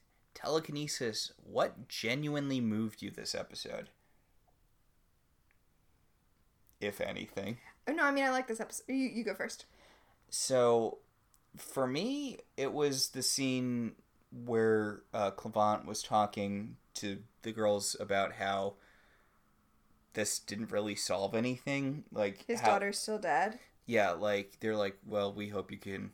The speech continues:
Speaker 1: you know, find peace now that your daughter's murderer is gonna face justice." And he's like, "No, a part of me is missing forever. Like, I'm glad that there's resolution on... I'm glad that he's going to jail, but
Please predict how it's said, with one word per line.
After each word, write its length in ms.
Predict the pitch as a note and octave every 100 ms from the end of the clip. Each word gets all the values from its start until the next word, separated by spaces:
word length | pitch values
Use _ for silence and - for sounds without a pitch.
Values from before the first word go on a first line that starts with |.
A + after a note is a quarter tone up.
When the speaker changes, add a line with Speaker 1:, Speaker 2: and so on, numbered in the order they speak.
| -
Speaker 1:
you 80 | G2
know, 100 | F#2
find 360 | - G2+ G2 -
peace 400 | A2 G2+ - -
now 160 | G2
that 260 | F#2+ F#2 F#2
your 100 | F#2+
daughter's 440 | F#2+ G2 G2 -
murderer 580 | G2+ G2 F#2+ G2+ G2+ G2+
is 320 | G#2 - - - G2 F#2
gonna 180 | G#2 -
face 240 | - G2+
justice." 480 | - G#2+ - - -
And 120 | - G2+
he's 120 | -
like, 200 | - - -
"No, 360 | A#2 A#2 F2 - _ _ -
a 80 | F#2+
part 300 | - A2 G#2
of 100 | G2+
me 140 | G#2+
is 160 | G2 F#2
missing 320 | G2 - G2
forever. 460 | F#2+ F#2+ G2 - - -
Like, 300 | D#2+ - - _ - - - _ _ _ _ _ _ _ _
I'm 200 | G#2 G#2
glad 380 | G2+ G#2+ G2+ G2+
that 180 | G2+ -
there's 420 | G2+ G2 - - -
resolution 520 | G2+ F#2+ G#2 G#2 A2+
on... 100 | G#2
I'm 160 | F#2+ G2+
glad 300 | G#2 G2 F#2+
that 180 | G2+ F#2+
he's 200 | G2 -
going 160 | G2
to 80 | G2
jail, 300 | F#2 F#2+ G2+ G2
but 200 | F#2+ F#2+